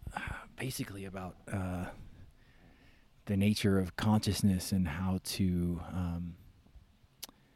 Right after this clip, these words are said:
it's kinda like old school manifestation stuff.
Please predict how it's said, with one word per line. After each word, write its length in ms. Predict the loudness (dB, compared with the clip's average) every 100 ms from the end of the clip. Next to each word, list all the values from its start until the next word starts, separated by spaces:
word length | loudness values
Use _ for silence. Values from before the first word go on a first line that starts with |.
| _ _ _ _ _ _ _ _ -20
it's 180 | -8
kinda 260 | 0 2 4
like 300 | 4 2 -2 -4
old 320 | 0 0 0
school 340 | 0 4 4
manifestation 880 | 4 4 4 0 -2 -2 0 4 4
stuff. 380 | 4 -2 -4